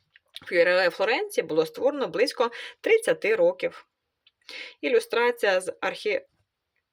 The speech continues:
австрійського архітектурного атласу Фішера фон Ерлаха тисяча сімсот двадцять першого року.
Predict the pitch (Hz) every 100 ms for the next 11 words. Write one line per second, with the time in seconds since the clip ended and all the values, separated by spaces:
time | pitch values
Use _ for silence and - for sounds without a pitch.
0 | _ _ _ _ _ _ _ _ _ _
1 | _ _ - 180 - 190 190 185 - 170
2 | 165 165 - - 190 196 - 160 185 185
3 | 196 190 185 165 160 156 - _ - 175
4 | 170 190 254 - 302 330 _ - 175 -
5 | 226 240 240 160 175 202 - - - -
6 | - 180 165 156 151 - 143 - - 160
7 | - - 160 - 185 180 160 160 - 156
8 | - 175 - 165 170 - -